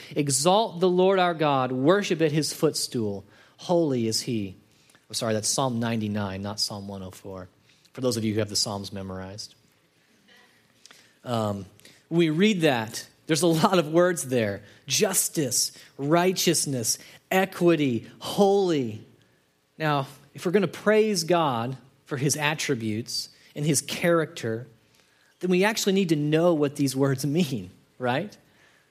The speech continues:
It's one thing to read them in the Psalms. It's another thing to understand what we're reading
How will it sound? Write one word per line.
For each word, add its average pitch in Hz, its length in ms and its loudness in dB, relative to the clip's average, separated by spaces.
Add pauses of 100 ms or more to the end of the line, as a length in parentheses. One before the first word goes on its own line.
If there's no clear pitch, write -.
(340)
It's 135 120 -10
one 214 180 4
thing 208 160 4
to 165 140 2
read 170 420 2
them 143 380 0 (100)
in 139 80 -4
the 139 100 0
Psalms. 147 680 -2 (580)
It's 147 140 -6
another 190 320 2
thing 139 440 -2 (280)
to 160 100 -8
understand 165 720 0
what 147 140 2
we're 143 120 2
reading 139 600 0